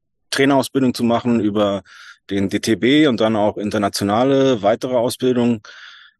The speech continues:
Äh, bin mittlerweile auch G P T C A, A, ähm, Coach, äh, mach da auch Seminare und, ähm, unterrichte dort auch. Ähm,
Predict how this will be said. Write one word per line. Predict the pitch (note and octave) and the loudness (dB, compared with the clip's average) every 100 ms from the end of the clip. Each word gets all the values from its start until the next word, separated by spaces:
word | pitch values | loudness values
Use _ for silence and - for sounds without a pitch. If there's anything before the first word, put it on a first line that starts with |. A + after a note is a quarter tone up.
| _ _ _ | _ _ _
Äh, | - G#2+ A2 | -2 2 2
bin | F#2 A#2+ C3 B2+ | 2 2 4 4
mittlerweile | A#2+ A#2 A#2 A2+ A#2 | 2 2 4 4 4
auch | G#2+ | 0
G | - G#2+ | -4 -12
P | |
T | A#2 A#2 | -8 -4
C | - G#2+ A#2 C#3 D3+ A#2+ - - | -2 2 4 4 4 0 -8 -6
A, | G2+ | 0
A, | C3 D3+ C#3+ - _ _ - | 2 4 0 -4 _ _ -2
ähm, | B2 B2 B2+ B2+ - | 0 2 0 -2 -4
Coach, | - C3+ C3+ C3 - - - _ _ _ _ _ _ | -2 0 0 -2 -6 -6 -12 _ _ _ _ _ _
äh, | G2 | -6
mach | G#2 G#2+ G#2 | -2 -2 -2
da | - A2+ | 2 4
auch | A#2 A#2 - | 4 2 0
Seminare | G#2+ A2 G#2+ G#2 B2 B2+ A#2 | -4 -2 0 0 0 0 0
und, | G2+ G2+ G#2 F#2+ - - - | -2 -4 -6 -8 -12 -10 -8
ähm, | F2 F#2+ F#2 F#2+ | -4 -2 -2 -4
unterrichte | F#2 F#2+ G2+ B2+ D3 | -4 -2 -2 0 0
dort | C3 B2 | 0 2
auch. | A2 B2 - - _ _ - _ _ _ _ | 2 2 0 -12 _ _ -20 _ _ _ _
Ähm, | F2+ G2 G2 G2+ G2 | -4 -2 0 -2 -4